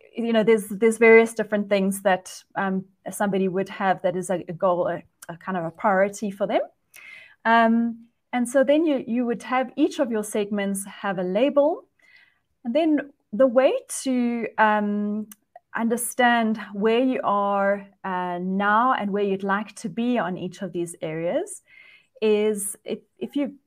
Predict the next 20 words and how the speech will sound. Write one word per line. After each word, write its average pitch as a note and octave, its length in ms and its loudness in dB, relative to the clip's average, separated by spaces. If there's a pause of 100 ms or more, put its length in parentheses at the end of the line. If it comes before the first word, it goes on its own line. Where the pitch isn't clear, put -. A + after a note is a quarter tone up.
(260)
imagine A#3 420 0
the A3 120 0
center D4+ 500 -2
of F3+ 240 -2
your G3 160 -2
wheel F3 440 0
as F#3 160 -6
a G3 100 -2
zero E3+ 760 2
and F#3+ 120 -4
the - 160 -4
outside A3 640 -2
edge A#3 280 0
of F3+ 160 -8
your F3 100 -6
wheel D#3+ 380 -6 (120)
to D#3+ 80 -16
be D#3+ 160 -10
a E3+ 60 -8 (120)
ten. - 420 -4